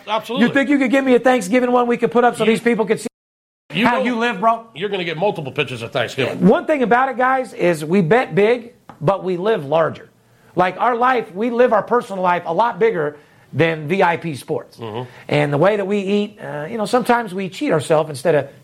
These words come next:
Speaker 2: treat ourselves with the booze and the stuff we pour in our, uh, body. But, uh,
Speaker 1: Well,
Speaker 2: hey.
Speaker 1: ton-, tonight it will be
Speaker 2: Oh, I was gonna ask you, what's on the menu for tonight?
Speaker 1: Tonight it will be homemade meatloaf, which is one of my wife's, uh, most famous dishes.
Speaker 2: Ah.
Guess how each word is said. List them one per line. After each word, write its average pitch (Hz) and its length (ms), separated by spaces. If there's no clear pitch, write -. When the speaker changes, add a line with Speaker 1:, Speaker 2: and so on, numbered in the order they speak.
Speaker 2:
treat 240 240
ourselves 139 380
with 160 100
the 135 60
booze 170 360
and 139 100
the 123 60
stuff 135 240
we 139 80
pour 143 260
in 127 80
our, 123 180
uh, 131 240
body. 135 300
But, 175 380
uh, 202 60
Speaker 1:
Well, 208 160
Speaker 2:
hey. 208 100
Speaker 1:
ton-, 220 240
tonight 277 400
it 226 120
will 214 120
be 214 360
Speaker 2:
Oh, - 80
I 294 100
was 285 80
gonna 277 140
ask 269 200
you, - 120
what's 392 220
on 339 100
the 320 60
menu 302 260
for 269 180
tonight? 220 320
Speaker 1:
Tonight 254 300
it 247 60
will 240 100
be 240 100
homemade 254 520
meatloaf, 160 580
which 175 160
is 160 100
one 175 220
of 165 60
my 165 180
wife's, 160 400
uh, 143 360
most 151 220
famous 185 320
dishes. 147 480
Speaker 2:
Ah. 147 220